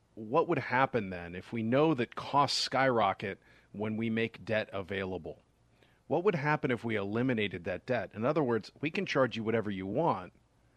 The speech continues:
and then if you rack up too much student debt and you don't get a good job as a result of it, and you, you know, cr-, according to this criteria, you qualify, the federal government will just waive it.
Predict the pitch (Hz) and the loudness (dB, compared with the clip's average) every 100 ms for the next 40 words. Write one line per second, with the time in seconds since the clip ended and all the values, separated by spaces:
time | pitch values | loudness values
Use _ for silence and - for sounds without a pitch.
0 | _ _ _ _ _ _ _ 127 135 143 | _ _ _ _ _ _ _ -2 0 2
1 | 117 131 139 127 123 - 120 113 - 123 | 2 4 4 2 -2 0 0 0 -2 -2
2 | 101 104 160 127 104 - _ _ - 110 | 0 2 2 4 0 -6 _ _ -8 -6
3 | 107 123 127 113 110 107 98 110 107 101 | -2 0 0 -2 -2 -4 -2 -2 0 -2
4 | 95 95 95 156 135 101 98 101 95 - | -4 -2 2 4 4 0 -4 -6 -10 -14
5 | _ - 113 92 - - - 107 - 113 | _ -12 -10 -10 -8 -8 -6 -6 -6 -6
6 | - 123 110 104 - 101 92 - 113 98 | -2 -2 -2 -4 -4 -4 -2 -2 -2 -2
7 | - - 160 135 - 90 87 95 _ - | -6 -4 -4 -4 -4 -6 -6 -10 _ -20
8 | _ 113 - 143 123 127 117 107 95 101 | _ -4 4 6 6 4 4 0 -2 -6
9 | 101 113 117 82 | -2 0 0 -4